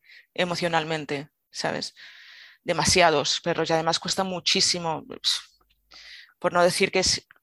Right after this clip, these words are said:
prácticamente imposible recuperarlo. O sea, es un, es, es un tema muy, muy triste. Pero es que aquí yo creo que es, eh, de verdad, o sea, creo que t-,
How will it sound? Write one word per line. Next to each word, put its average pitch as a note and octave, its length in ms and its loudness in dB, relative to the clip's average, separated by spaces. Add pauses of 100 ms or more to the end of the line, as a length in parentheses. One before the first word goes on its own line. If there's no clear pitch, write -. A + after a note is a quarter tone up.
(500)
prácticamente F3 500 0
imposible D#3+ 540 0
recuperarlo. E3 680 0
O - 360 -20
sea, F3 180 -6
es - 160 -4
un, - 420 -16 (1300)
es, - 300 4
es D#3+ 120 4
un G#3+ 80 2
tema A3 200 6
muy, G3+ 360 2
muy F#3+ 220 -4
triste. F3 520 -2
Pero G3+ 120 4
es - 100 4
que C4+ 80 6
aquí A#3 160 0
yo A3+ 120 4
creo A3 200 4
que G#3 140 2
es, - 260 0
eh, F3+ 380 0
de F3 160 -4
verdad, F3 280 2
o F3 40 -2
sea, F3 240 -4 (920)
creo C4+ 220 6
que B3 140 6
t-, - 100 -20